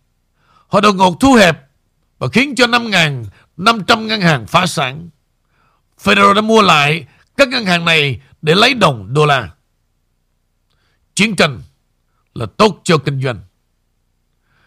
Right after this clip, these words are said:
Eva Henry Harriman là một trong những người khổng lồ của nghiệp đầu tiên. Công nghiệp đầu tiên ông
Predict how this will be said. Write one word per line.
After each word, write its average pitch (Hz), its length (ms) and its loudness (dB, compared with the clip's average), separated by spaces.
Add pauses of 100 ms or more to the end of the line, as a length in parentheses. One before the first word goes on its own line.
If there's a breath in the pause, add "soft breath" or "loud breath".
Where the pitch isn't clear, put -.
(280)
Eva 196 300 0
Henry 180 540 2 (100)
Harriman 156 720 0 (760 soft breath)
là 170 100 -2
một 175 200 0
trong 226 100 0
những 233 120 -6
người 175 160 -2
khổng 220 240 -2
lồ 170 360 4
của 170 120 -8
nghiệp 165 320 -6
đầu 165 320 0
tiên. 175 280 -2 (1080)
Công 233 180 -2
nghiệp 185 180 -2
đầu 170 220 2
tiên 220 180 0
ông 214 400 -4